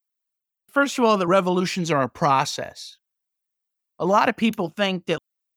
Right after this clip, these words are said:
with the Nicaraguan revolution, they'll say, "Well, the revolution happened on July nineteenth, nineteen seventy-nine." No, the revolution continues. The triumph against Somoza happened then, but then there's many different phases of the revolution, and the revolution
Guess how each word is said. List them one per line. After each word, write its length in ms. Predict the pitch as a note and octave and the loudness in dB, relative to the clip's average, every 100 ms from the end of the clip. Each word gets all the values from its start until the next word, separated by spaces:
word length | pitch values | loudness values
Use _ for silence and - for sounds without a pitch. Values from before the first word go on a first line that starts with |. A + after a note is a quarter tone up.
| - | -6
with 240 | F3+ F#3+ | 0 0
the 60 | F3 | 2
Nicaraguan 640 | F3 E3 E3 D#3+ E3 E3 | -2 0 4 4 4 0
revolution, 580 | D3+ D3 C#3+ C#3 C3+ D#3 | 0 -2 -2 -8 -8 -6
they'll 140 | D#3 D3 | -4 -4
say, 260 | - G3+ | -2 -2
"Well, 160 | E3+ F3 | 0 0
the 120 | F3 | 2
revolution 640 | G3+ B3 A3+ A3+ G3+ E3+ | 4 4 2 0 -2 -4
happened 480 | D3 C#3 B2 A#2 G2+ _ - | -4 -2 -2 -4 -8 _ -8
on 160 | D3+ D3+ | -6 -4
July 320 | D#3 D3+ D3+ | -4 -2 -2
nineteenth, 520 | D#3 D3 C3 D3 C#3 | -2 -4 -6 -8 -6
nineteen 400 | C#3 C3 B2+ C#3+ | -2 -2 -2 -6
seventy-nine." 760 | A#2+ - A#2+ A2+ A#2+ F#3 A#3 A#2+ _ _ _ _ _ _ _ - | -4 -2 0 0 0 2 2 0 _ _ _ _ _ _ _ -6
No, 460 | G#3 A3+ F#3 G#3 D#4+ - | 2 4 4 2 -4 -6
the 100 | F#3+ | 0
revolution 720 | G#3 A3 G3+ G3+ D4 - G#3+ | 2 2 2 0 0 -2 -8
continues. 920 | F3 F#3 E3+ C#4+ F4 G3 G2+ - - _ _ _ _ _ _ _ _ _ - | -6 -8 -2 0 0 -4 -6 -14 -20 _ _ _ _ _ _ _ _ _ -8
The 80 | |
triumph 480 | E3+ - B3+ C#4+ A#3+ | -4 2 2 4 0
against 300 | A#3+ G#3 F3 | -2 -4 -4
Somoza 520 | D#3 C#3 A3 G#4 - | -2 2 2 2 -2
happened 440 | E3 C3 A#2 B2 A2 | -2 -4 -8 -14 -14
then, 280 | G#2+ E3 A#3+ | -12 -8 -4
but 180 | A3 | -2
then 200 | G#3 A#3 | 0 0
there's 260 | A#3 A#3 G3+ | 2 0 2
many 320 | A3+ C4 D4 | 4 6 4
different 400 | A#3 G#3+ F3+ D#3 | 2 -2 -2 -2
phases 480 | E3 E3+ A#3+ A3+ E3+ | 0 2 2 0 -2
of 60 | D#3+ | 0
the 80 | C#3 | 2
revolution, 680 | B2 A#2 G2+ F#2+ G2+ G#3 | 2 0 -4 -6 -6 -4
and 100 | G#3 | -4
the 60 | F#3 | -2
revolution 800 | F#3 F#3+ F#3+ F#3 F#3+ - F#3 F3 | 0 2 0 -2 -4 -4 -4 -6